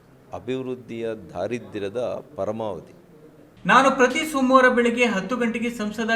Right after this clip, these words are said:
Speaker 2: ಕಚೇರಿಗೆ ಆಗಮಿಸಿ ಜನರ ಕಷ್ಟ ಸುಖ ಕೇಳುವ ಕೆಲಸ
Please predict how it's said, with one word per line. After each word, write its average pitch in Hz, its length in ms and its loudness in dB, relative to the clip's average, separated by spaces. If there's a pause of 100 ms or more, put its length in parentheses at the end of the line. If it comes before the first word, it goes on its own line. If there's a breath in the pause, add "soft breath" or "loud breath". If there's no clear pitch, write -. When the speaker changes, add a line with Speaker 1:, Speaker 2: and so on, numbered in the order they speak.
Speaker 2:
ಕಚೇರಿಗೆ 202 460 -2
ಆಗಮಿಸಿ 185 480 0
ಜನರ 196 340 -2
ಕಷ್ಟ 220 320 -2 (120)
ಸುಖ 214 160 -6
ಕೇಳುವ 185 440 -2
ಕೆಲಸ 190 340 -6